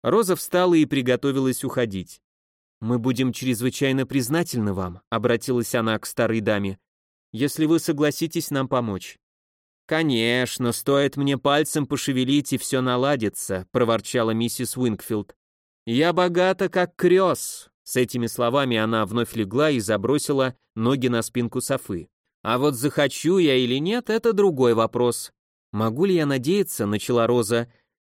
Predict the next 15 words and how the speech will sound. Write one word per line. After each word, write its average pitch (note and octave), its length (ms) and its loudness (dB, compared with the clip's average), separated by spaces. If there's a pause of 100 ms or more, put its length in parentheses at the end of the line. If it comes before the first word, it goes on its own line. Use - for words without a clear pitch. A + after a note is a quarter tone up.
(120)
«Надеяться G3+ 760 0
можете», C3+ 520 0
согласилась B2 800 -2
Уингфилд. B2+ 640 -2 (240)
«Это D3+ 240 0
мне E3 240 2
ничего D#3+ 380 2
не B2 120 0
стоит. A#2 540 0 (440)
Но D#3 200 2
ни F#3 100 2
слова F3+ 460 2
вашему E3 440 2
светловолосому D3+ 920 0
братцу». C#3+ 680 -2